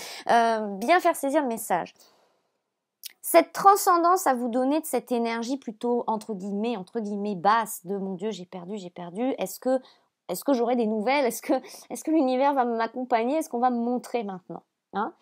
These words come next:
Donc, en somme, est-ce que l'univers va faire ça ? Et on le retrouve ici, l'univers qui fait ça. Ben, pour qu'il fasse ça,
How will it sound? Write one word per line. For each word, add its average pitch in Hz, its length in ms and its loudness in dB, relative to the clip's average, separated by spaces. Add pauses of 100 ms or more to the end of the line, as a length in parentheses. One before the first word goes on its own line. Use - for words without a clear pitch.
(300)
Donc, 214 160 -2
en 233 140 6
somme, 311 440 4 (840)
est-ce 214 180 -4
que - 80 -2
l'univers 277 480 4
va 247 120 2
faire 254 220 -6
ça ? - 280 -6 (1300)
Et 185 100 -4
on 180 60 -2
le 175 60 -2
retrouve 220 320 -2
ici, - 480 -6
l'univers 170 480 -4
qui 202 140 -16
fait 190 160 -8
ça. - 240 -10 (340)
Ben, 226 120 -4
pour - 220 -2
qu'il 349 160 -2
fasse 233 280 -2
ça, 240 360 -4